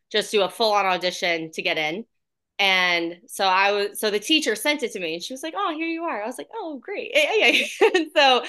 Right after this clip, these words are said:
then, um, I, I, I, uh, sent in my audition tape, and I got in. And from there, it opened up, like, kinda like commercial industry world as well.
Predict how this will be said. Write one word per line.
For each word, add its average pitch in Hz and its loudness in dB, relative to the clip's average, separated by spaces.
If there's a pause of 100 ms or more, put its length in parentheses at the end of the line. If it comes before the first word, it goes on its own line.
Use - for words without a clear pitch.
(280)
then, 254 4
um, - 0
I, 208 2 (1000)
I, 247 -4
I, 233 4
uh, 233 4
sent 233 2
in 214 -2
my 262 2
audition 220 -4
tape, 208 -2 (120)
and 202 0
I 196 2
got 208 2
in. 190 -2 (460)
And 180 0 (500)
from 208 0
there, 214 6
it 214 0
opened 196 -2
up, 180 -2
like, 170 -4 (300)
kinda 285 2
like 220 2 (180)
commercial 196 -6
industry 233 -10
world 320 -4
as 311 -8
well. 254 -6